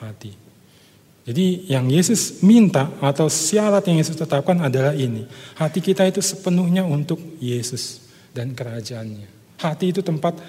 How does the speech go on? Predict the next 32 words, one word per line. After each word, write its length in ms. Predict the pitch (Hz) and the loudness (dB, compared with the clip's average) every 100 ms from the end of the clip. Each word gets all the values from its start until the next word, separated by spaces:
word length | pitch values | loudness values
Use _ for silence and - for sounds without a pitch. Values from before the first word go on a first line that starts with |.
| - - 143 | -20 -8 -6
eh, 240 | 151 165 | -4 0
emosi, 400 | 160 160 160 175 | 2 4 2 0
perasaan, 560 | 160 147 143 175 165 165 | 2 0 0 -2 -4 -2
keinginan, 560 | 160 156 165 170 160 | -2 0 0 0 -4
kehendak 400 | 143 143 143 139 | -4 -2 -2 -2
kita, 240 | 156 147 117 | -4 -4 -6
teman-teman. 400 | 113 110 104 101 - - - - | -8 -12 -12 -16 -20 -20 -20 -6
Kalau 160 | 165 190 | 2 4
itu 240 | 190 190 | 4 4
sepenuhnya 400 | 180 170 165 165 | 0 2 2 4
untuk 240 | 165 165 - | 2 0 0
Yesus, 240 | 135 185 | 0 0
maka 240 | 170 165 175 | 0 0 -2
sepenuhnya 560 | - - 190 196 190 | -4 -4 -2 0 -2
emosi, 400 | 170 170 175 180 | -2 -2 -2 -2
kehendak, 400 | 170 160 165 165 | -4 -2 -2 -2
keinginan 240 | 151 151 156 | -4 -4 -4
kita 240 | 156 151 | -4 -4
juga 160 | 131 139 | -4 -6
untuk 240 | 135 139 | -8 -8
Yesus 320 | 185 170 135 | -8 -8 -10
dan 160 | 120 127 127 - - | -10 -10 -12 -20 -18
kerajaannya. 560 | - 123 113 117 113 110 | -12 -10 -8 -8 -10 -8
Tapi 240 | 147 214 | -4 4
kalau 240 | 190 196 | 6 6
mulai 240 | 208 220 214 | 6 6 6
dibagi, 480 | 180 160 127 170 226 - - - 143 | 6 4 2 0 -2 -6 -20 -12 -6
nah, 240 | 123 131 | -6 -6
ada 240 | 127 160 | -2 0
untuk 160 | 139 139 135 | 0 -2 -4
orang 240 | 127 123 | -4 -4
tua, 400 | 220 208 180 170 | -2 2 2 0